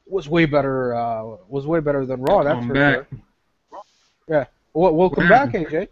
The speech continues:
Speaker 2: What happened?
Speaker 1: I have no idea.
Speaker 2: Like, you just start, it froze for a second, then, uh, it told me to either end this call or just try again.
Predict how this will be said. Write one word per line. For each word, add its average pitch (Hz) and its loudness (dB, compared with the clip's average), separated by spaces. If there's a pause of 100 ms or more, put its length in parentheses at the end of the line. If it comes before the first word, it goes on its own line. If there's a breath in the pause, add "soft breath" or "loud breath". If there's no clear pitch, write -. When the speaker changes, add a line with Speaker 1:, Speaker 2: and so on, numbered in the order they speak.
(1080)
Speaker 2:
What 151 0
happened? 196 2 (760)
Speaker 1:
I 147 2
have 151 2
no 147 0
idea. 170 2 (1400)
Speaker 2:
Like, 127 -2
you 131 2
just 139 4
start, 151 -2 (280)
it 143 -6
froze 208 2
for 170 0
a 143 2
second, 170 2
then, 160 0
uh, 156 -4 (1600)
it 113 -14
told 170 2
me 165 2
to 139 0
either 135 2
end 156 0
this 170 0
call 151 0
or 127 -6
just 135 -8
try 143 0
again. 151 -4